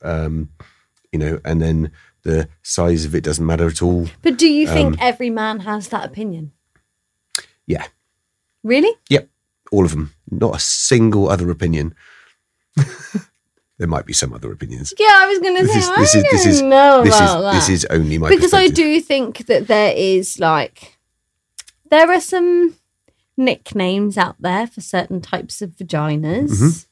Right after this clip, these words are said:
Speaker 1: Yeah.
Speaker 2: Um, and I think that then if you're a woman that potentially has that kind of vagina, that you would then feel negatively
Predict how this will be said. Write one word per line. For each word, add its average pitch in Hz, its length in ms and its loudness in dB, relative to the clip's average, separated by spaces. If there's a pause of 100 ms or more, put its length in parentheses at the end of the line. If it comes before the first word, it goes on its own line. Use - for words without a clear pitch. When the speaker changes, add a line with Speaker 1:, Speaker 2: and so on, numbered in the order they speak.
(380)
Speaker 1:
Yeah. 92 160 0
Speaker 2:
Um, 180 540 -6
and 190 160 -4
I 180 160 -2
think - 640 -10 (160)
that 180 400 -4 (240)
then 165 300 -6
if 170 260 -6
you're 185 220 0
a 165 60 -2
woman 165 600 -4 (100)
that 131 380 -6
potentially 165 560 -6
has 269 340 -4
that - 240 -8
kind 160 260 -6
of 170 60 -14
vagina, 160 760 -6
that 156 120 -10
you 160 320 -4
would 165 220 -8
then 151 320 -4
feel 151 560 -4 (500)
negatively 214 1040 -4